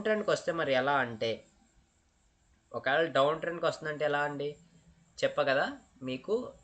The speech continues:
ఈ ఫిబ్ రిట్రేస్‌మెంట్ తీసుకోండి. పూర్తిగా డౌన్ ట్రెండ్కి వచ్చిందంటే, ఓకే, పూర్తిగా డౌన్ ట్రెండ్కి వస్తే ఈ లెవెల్ తీసేయండి, ఈ లెవెల్ తీసి ఇది వేసుకోండి, ఇది వేసుకొని స్వింగ్ హై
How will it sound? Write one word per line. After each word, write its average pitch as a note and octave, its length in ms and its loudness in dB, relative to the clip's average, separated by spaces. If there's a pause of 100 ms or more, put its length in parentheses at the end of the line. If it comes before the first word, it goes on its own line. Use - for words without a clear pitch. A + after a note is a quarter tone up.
(140)
ఈ - 20 -4 (100)
ఫిబ్ C3+ 260 -6
రిట్రేస్‌మెంట్ C#3 500 -6
తీసుకోండి. C3 400 -6 (460)
పూర్తిగా E3 380 0 (120)
డౌన్ C#3+ 240 2
ట్రెండ్కి D3+ 320 -2
వచ్చిందంటే, A#2+ 680 -4 (580)
ఓకే, - 240 -2 (600)
పూర్తిగా C#3+ 420 -4
డౌన్ C#3 240 2
ట్రెండ్కి D3 280 0
వస్తే F3+ 180 -6 (100)
ఈ - 100 2
లెవెల్ C#3 280 2
తీసేయండి, G#2+ 380 -6
ఈ A#2 120 -6
లెవెల్ C3+ 260 0
తీసి D3+ 300 -4 (440)
ఇది C#3 120 0
వేసుకోండి, A2+ 400 -2 (200)
ఇది A2 140 -6
వేసుకొని C3+ 400 -4 (640)
స్వింగ్ C3 300 -6
హై B2+ 80 0